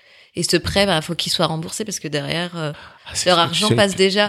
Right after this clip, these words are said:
Speaker 1: à autre
Speaker 2: Ah ouais.
Speaker 1: chose, bah, résidence principale, loisirs, enfants. Et ça, enfin, notre but, c'est vraiment de se dire, bah, ils le font sereinement.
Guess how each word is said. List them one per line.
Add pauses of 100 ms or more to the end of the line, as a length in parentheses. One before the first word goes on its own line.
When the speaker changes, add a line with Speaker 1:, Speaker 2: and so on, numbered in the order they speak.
Speaker 1:
à
autre
Speaker 2:
Ah
ouais.
Speaker 1:
chose,
bah,
résidence
principale, (380)
loisirs,
enfants. (800)
Et
ça,
enfin,
notre
but,
c'est
vraiment
de
se
dire,
bah,
ils
le
font
sereinement.